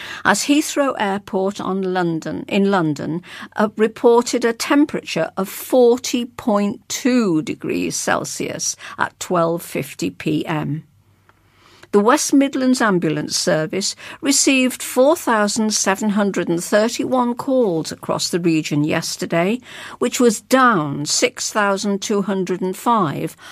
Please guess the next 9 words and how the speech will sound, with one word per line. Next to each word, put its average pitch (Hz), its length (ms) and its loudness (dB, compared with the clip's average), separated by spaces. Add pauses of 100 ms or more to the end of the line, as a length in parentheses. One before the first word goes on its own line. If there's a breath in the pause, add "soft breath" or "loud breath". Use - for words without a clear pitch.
(120)
on 254 220 4
the 285 60 4
previous 277 760 0
Monday 151 640 -2 (440 loud breath)
and 214 260 4
five 254 400 2
thousand 226 640 2
and 180 220 0
three 247 640 2